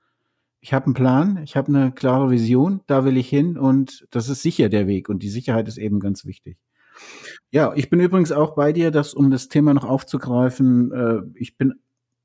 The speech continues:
ein bisschen enttäuscht, was das Thema autofreier Sonntag und Tempolimit angeht. Ich fahre selbst auch sehr gerne sehr schnell auf der Autobahn. Ich liebe das. Das ist einfach ein geiles Gefühl und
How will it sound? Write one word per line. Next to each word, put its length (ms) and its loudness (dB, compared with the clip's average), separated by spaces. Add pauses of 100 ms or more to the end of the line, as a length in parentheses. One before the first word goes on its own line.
(140)
ein 60 4
bisschen 340 2
enttäuscht, 880 0 (720)
was 480 -4
das 200 -2
Thema 360 2
autofreier 560 2
Sonntag 400 0
und 140 2
Tempolimit 600 -2
angeht. 300 -2
Ich 160 -12
fahre 200 0
selbst 440 0
auch 220 -2
sehr 320 2
gerne 480 2
sehr 200 0
schnell 300 -2
auf 140 -6
der 160 -4
Autobahn. 420 0
Ich 120 -6
liebe 260 2
das. 220 -2
Das 140 -8
ist 40 -12
einfach 240 -2
ein 60 0
geiles 320 0
Gefühl 420 0
und 240 -2